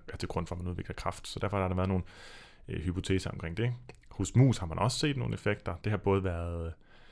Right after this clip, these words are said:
øh, det har primært været med sådan noget kalorierestriktion, at man simpelthen bare generelt får lidt for lidt hele tiden, men ikke nok til, at man, øh, dør af det, af sult.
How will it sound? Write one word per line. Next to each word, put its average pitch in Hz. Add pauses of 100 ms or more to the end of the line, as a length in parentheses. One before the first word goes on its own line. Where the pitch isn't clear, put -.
(360)
øh, 95
det -
har 104
primært 104
været 85
med 85
sådan 95
noget 90
kalorierestriktion, 92
at 80
man 80
simpelthen 95
bare 85
generelt 87
får 95
lidt 95
for -
lidt 90
hele 95
tiden, 92 (360)
men 92
ikke 101
nok 98
til, 92 (920)
at 202
man, 165
øh, 110
dør 90
af 85
det, 90 (120)
af -
sult. -